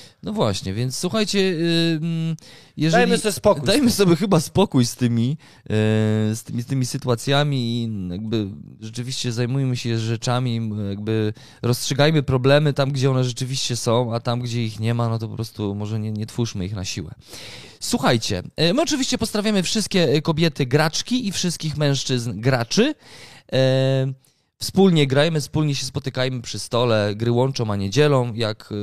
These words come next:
Speaker 1: e, bardzo często mawia, e, właśnie Royson.
Speaker 2: O,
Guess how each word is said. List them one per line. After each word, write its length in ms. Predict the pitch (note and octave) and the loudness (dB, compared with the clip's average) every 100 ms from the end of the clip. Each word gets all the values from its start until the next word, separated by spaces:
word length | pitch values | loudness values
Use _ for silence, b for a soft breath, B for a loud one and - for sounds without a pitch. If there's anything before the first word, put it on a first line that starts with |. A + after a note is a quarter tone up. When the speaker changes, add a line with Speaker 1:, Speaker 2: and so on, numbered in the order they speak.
| F#2+ | -6
Speaker 1:
e, 40 | G2 | -8
bardzo 340 | G2 A2 G#2+ | -6 -4 -4
często 380 | - A2+ - G2+ | -4 -6 -4 -6
mawia, 540 | A2 G#2+ G#2 G2 F#2+ C2 F#2 F#2 F2+ | -2 -2 -2 -2 -2 -4 -4 -2 -2
e, 20 | F#2 | -4
właśnie 320 | G#2+ - D3 | -4 0 2
Royson. 460 | G#3+ A3+ A3 G#3+ A#3 | 4 4 4 4 2
Speaker 2:
O, 200 | A3+ | -4